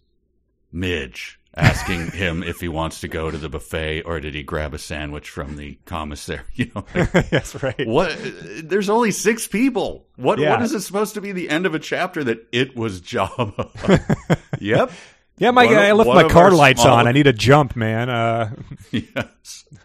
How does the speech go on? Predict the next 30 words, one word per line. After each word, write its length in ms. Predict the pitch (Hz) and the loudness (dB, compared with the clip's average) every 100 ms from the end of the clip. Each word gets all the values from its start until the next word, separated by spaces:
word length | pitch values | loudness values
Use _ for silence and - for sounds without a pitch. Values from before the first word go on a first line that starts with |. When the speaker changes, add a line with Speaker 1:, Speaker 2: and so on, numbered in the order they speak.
| - - - - - - _ _ _ _ | -20 -20 -20 -20 -20 -20 _ _ _ _
Speaker 1:
Hey, 220 | 147 180 | -2 0
I 60 | 151 | 0
think 240 | 165 165 | -2 0
I 60 | 151 | 0
left, 360 | 139 143 - | 2 0 0
uh, 60 | 127 | 0
uh, 880 | 107 104 98 95 90 92 92 101 98 | 2 2 0 0 0 -2 -6 -10 -8
I, 60 | 101 | -8
I 20 | |
left 240 | 110 143 90 | -6 -6 -8
a 40 | |
soldering 560 | - 95 104 170 165 165 | -8 -4 -2 -4 -6 -4
iron 380 | 165 170 175 | -4 -4 -4
under 180 | 151 143 | -4 -2
your 140 | 127 104 | -4 -6
de-, 160 | 101 | -6
could 140 | 131 160 | -8 -8
you 60 | |
just 180 | 208 185 | -8 -6
check? 320 | 165 160 165 | -2 -2 -2
Uh, 340 | 143 131 127 95 - - - - | -4 -2 -4 -6 -12 -16 -18 -10
it 80 | 151 | -6
would 140 | 127 151 | -4 -2
have 80 | |
been 180 | 135 127 | -2 -2
right 240 | 120 127 127 | 0 -2 -4
to 100 | 131 | -6
your 120 | 104 | -6
right 400 | 98 117 127 127 | -2 -2 -2 -4
there. 500 | 139 131 131 131 | -6 -4 -2 -4